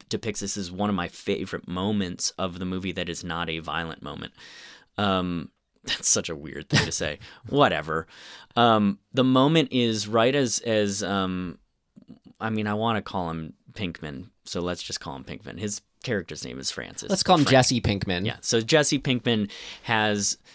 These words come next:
Speaker 1: has come in, he's come in from the guest house, um, and he's being a creep ball and flirting with Emma, and Emma is flirting back 'cause
Speaker 2: The
Speaker 1: she,
Speaker 2: mom,
Speaker 1: she
Speaker 2: yeah.
Speaker 1: now knows, right? Like, Mary has come back.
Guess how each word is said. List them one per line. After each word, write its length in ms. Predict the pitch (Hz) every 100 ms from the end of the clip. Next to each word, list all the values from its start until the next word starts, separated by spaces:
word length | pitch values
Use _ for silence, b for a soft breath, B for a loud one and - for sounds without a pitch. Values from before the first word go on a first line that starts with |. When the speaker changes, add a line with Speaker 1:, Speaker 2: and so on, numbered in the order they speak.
| b b
Speaker 1:
has 260 | 107 92
come 240 | - 135 123
in, 300 | 113 110 -
he's 240 | - 117 104
come 200 | 147 143
in 140 | 127
from 220 | 123 117
the 80 | 110
guest 320 | 107 98 -
house, 540 | 107 101 98 95 - - b b b -
um, 520 | 101 92 90 90 90 -
and 120 | 98
he's 480 | 95 101 98 98 -
being 520 | 110 104 104 101 101
a 80 | 101
creep 340 | 101 107 95 -
ball 280 | 92 92
and 160 | 87 87
flirting 420 | - 98 95 95
with 300 | 90 85 -
Emma, 460 | 92 87 85 82 82
and 180 | 87 92
Emma 220 | 110 117 113
is 200 | 95 -
flirting 340 | 110 104 92
back 180 | 90 87
'cause 140 | 92
Speaker 2:
The 60 | 110
Speaker 1:
she, 40 | 117
Speaker 2:
mom, 240 | 107 98
Speaker 1:
she 200 | 101 120
Speaker 2:
yeah. 60 | 120
Speaker 1:
now 260 | 117 117
knows, 760 | 107 101 107 98 76 69 - -
right? 260 | 92 92
Like, 320 | 87 87 87 76
Mary 460 | 98 98 98 104
has 160 | 104 95
come 260 | 113 101
back. 420 | 98 92 87 85